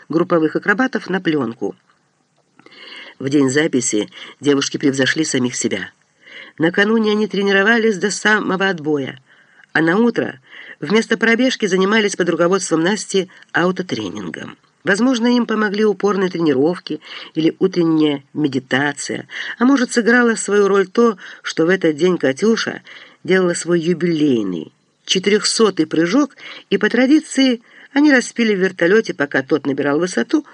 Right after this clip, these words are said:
бутылочку шампанского. В общем, чувствовали себя в воздухе уверенно. Сделали восемь фигур без единой ошибки. Американский оператор сразу по приземлении пожал всем четверым руки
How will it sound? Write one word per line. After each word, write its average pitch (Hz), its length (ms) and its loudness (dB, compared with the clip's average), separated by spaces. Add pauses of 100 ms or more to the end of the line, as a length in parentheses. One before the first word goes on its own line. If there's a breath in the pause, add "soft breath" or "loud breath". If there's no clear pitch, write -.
бутылочку 247 480 0
шампанского. 117 1120 -2 (340 loud breath)
В 240 80 0
общем, 277 220 2
чувствовали 220 420 0
себя 175 440 0
в 147 40 -8
воздухе 143 460 -2
уверенно. 107 600 -4 (680 loud breath)
Сделали 240 380 2
восемь 233 500 0
фигур 185 520 0 (100)
без 175 280 0
единой 160 440 -2
ошибки. - 480 -4 (840 loud breath)
Американский 202 640 0
оператор 196 420 -2
сразу 196 380 -2
по 185 140 -2
приземлении 165 640 0
пожал 170 320 -2
всем 196 240 -2
четверым 170 420 -2
руки 175 400 0